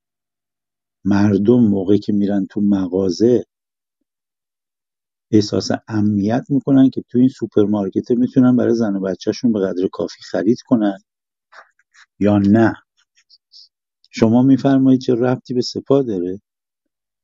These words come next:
چون سپاه کشتی کشتی سوخت می‌ده به حزب الله و هر چی حزب الله داره می‌ده.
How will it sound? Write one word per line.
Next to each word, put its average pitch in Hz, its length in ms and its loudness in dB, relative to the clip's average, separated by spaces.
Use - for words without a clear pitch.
چون 123 160 4
سپاه 123 440 -2
کشتی 117 440 -4
کشتی 123 360 -2
سوخت - 440 -4
می‌ده 123 220 4
به 117 180 2
حزب 95 280 -4
الله 98 200 -2
و 120 180 2
هر 127 140 -10
چی 117 160 2
حزب 98 240 0
الله 98 200 -4
داره 95 240 -6
می‌ده. 117 400 -2